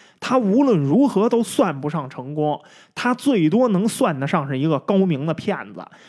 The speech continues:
而他自己真正的那个商业经历啊，那就更别提了，他只是一个普通的推销员，他的工作经历啊，甚至跟商业这两个字儿关联的都非常勉强。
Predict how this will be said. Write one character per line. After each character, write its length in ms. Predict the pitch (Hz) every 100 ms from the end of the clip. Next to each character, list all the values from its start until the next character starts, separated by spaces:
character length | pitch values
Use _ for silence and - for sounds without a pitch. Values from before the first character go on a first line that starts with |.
| -
而 120 | 175
他 140 | 262 269
自 260 | 285 220
己 160 | 139 123
真 240 | - 277
正 200 | 262 185
的 80 | 151
那 120 | 175
个 80 | 135
商 240 | - 220
业 140 | 226 156
经 240 | 196 214
历 160 | 196 113
啊， 160 | 101 127
那 120 | 156
就 100 | 190
更 220 | 202 147
别 160 | 151 202
提 240 | - 127
了， 180 | 185 - - -
他 220 | - 240 247
只 240 | - 117
是 180 | 127 214
一 120 | 220
个 100 | 214
普 260 | - - 113
通 220 | 190 220
的 80 | 160
推 240 | - 233
销 220 | 214 220
员， 360 | 202 147 180 202 - -
他 400 | - - 285 269
的 120 | 175
工 200 | 127 190
作 160 | 202 135
经 220 | 156 180
历 140 | 175 95
啊， 100 | 92
甚 320 | - 269 180
至 80 | 127
跟 160 | 175
商 380 | 214 - 277 285
业 180 | 262 170
这 160 | 151 175
两 220 | 120 107
个 60 | 135
字 80 |
儿 140 | 196 135
关 400 | - 285 285 220
联 240 | 139 170
的 120 | 170
都 140 | 110 156
非 260 | - 202
常 160 | 170 160
勉 320 | 156 127 170
强。 140 | 160